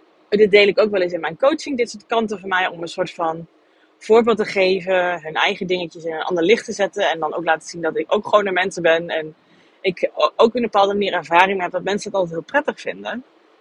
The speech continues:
Alleen natuurlijk, als je één op één zit, dan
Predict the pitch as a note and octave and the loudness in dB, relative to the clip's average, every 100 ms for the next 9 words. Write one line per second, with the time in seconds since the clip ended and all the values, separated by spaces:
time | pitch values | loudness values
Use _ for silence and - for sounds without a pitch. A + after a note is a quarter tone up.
0 | _ _ _ _ _ _ _ _ _ _ | _ _ _ _ _ _ _ _ _ _
1 | _ _ _ _ _ _ - G#3 G#3 G#3 | _ _ _ _ _ _ 2 8 8 8
2 | G#3+ G#3 G3 - A3 G#3+ F#3 - D#4+ D#4+ | 2 2 0 0 2 2 2 0 0 0
3 | E3 E3 F3 - F#3+ F#3 F#3+ | -2 -2 -4 0 2 2 -2